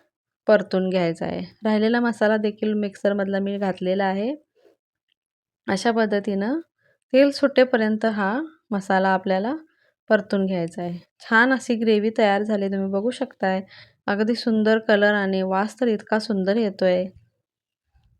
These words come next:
त्यानंतर मी हे, अम, काजू पाणी गाळून ठेवले होते ते यामध्ये घालायचे आहेत. व्यवस्थित असे मसाल्यामध्ये मिक्स करून घेतलेत.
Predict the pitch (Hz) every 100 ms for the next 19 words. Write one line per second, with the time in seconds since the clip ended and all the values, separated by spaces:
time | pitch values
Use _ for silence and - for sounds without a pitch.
0 | _ _ _ _ - 247 277 294 277 294
1 | 254 226 233 247 240 226 226 - 226 214
2 | 208 185 180 185 - _ _ _ - -
3 | _ _ - 226 208 233 254 233 226 -
4 | _ _ - 208 196 220 233 233 233 233
5 | 214 247 214 208 185 196 196 175 170 196
6 | 247 185 160 160 170 165 160 160 _ _
7 | _ _ _ _ _ _ _ _ _ _
8 | _ _ _ _ _ _ _ _ _ -
9 | 196 208 214 226 214 214 208 208 208 196
10 | 202 202 196 202 202 - - 196 190 190
11 | 190 196 277